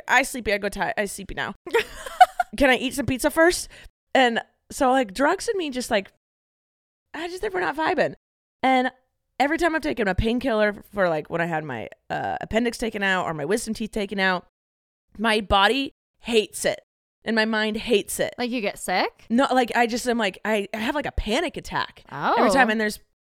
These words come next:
Speaker 1: some, someone was talking to me recently, like, "Well, maybe it was just, like, the placebo effect of, like, you thought." And I was like, "No, when I had my, um, appendix taken out, I didn't think about the fact that I took painkillers. I was
Speaker 2: Right.
Speaker 1: so out of it."
Speaker 2: Yeah.
Speaker 1: And then,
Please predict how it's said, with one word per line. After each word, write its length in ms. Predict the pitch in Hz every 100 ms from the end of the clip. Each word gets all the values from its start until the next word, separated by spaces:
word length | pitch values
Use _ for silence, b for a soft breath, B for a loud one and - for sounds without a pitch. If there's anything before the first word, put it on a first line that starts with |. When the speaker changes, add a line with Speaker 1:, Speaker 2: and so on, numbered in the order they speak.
| -
Speaker 1:
some, 240 | 247 247
someone 240 | - 330 453
was 100 | 302
talking 200 | 247 240
to 40 | 202
me 60 |
recently, 300 | 185 - 208
like, 200 | 180 170
"Well, 100 | 214 240
maybe 220 | 269 302
it 40 |
was 120 | 269 220
just, 120 | 214
like, 120 | 196
the 60 | 170
placebo 480 | 202 - 247 214
effect 340 | 160 - 151 -
of, 60 | 170
like, 120 | 170
you 80 | 185
thought." 420 | - 190 180 160 - _ -
And 80 |
I 20 | 220
was 60 |
like, 120 | 233
"No, 120 | 233 233
when 140 | 202 - _ -
I 200 | 233 285
had 260 | 294 277
my, 360 | 240 214 185 180 _ _ _ _ _ _ _ -
um, 260 | 185 156 -
appendix 380 | - 311 415 -
taken 200 | 185 180
out, 140 | 160 -
I 80 |
didn't 160 | 285 226
think 320 | - - 349
about 220 | 220 190
the 60 | 175
fact 200 | 214 190
that 80 | 175
I 40 |
took 180 | 170 175
painkillers. 400 | 226 294 220 156
I 20 | 220
was 80 |
Speaker 2:
Right. 340 | 196 151 131 165
Speaker 1:
so 160 | 269 185
out 220 | 190 311
of 100 | 196
it." 140 | - -
Speaker 2:
Yeah. 360 | 190 139 101
Speaker 1:
And 140 | 214 233
then, 300 | 226 214 175